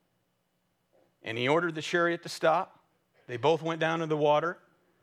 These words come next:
Philip as well as the eunuch, and he baptized him. So they come upon this, this small oasis that they weren't particularly expecting.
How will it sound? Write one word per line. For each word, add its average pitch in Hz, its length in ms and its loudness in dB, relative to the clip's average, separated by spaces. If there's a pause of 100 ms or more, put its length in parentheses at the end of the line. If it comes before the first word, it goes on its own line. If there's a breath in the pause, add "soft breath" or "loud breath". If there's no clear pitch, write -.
(120)
Philip 151 300 2
as 143 120 -8
well 156 200 4
as 151 140 -4
the 156 80 -2
eunuch, 180 300 0 (800)
and 127 80 -8
he 131 40 -2
baptized 143 600 0
him. - 160 -10 (1300)
So - 160 0
they 147 100 2
come 196 220 0
upon 175 300 -2
this, - 260 -6
this 139 220 -8
small 160 580 0
oasis 135 760 -4 (440 soft breath)
that 117 100 -20
they 120 240 -4 (640)
weren't 160 260 -4
particularly 147 680 -2
expecting. 170 680 -2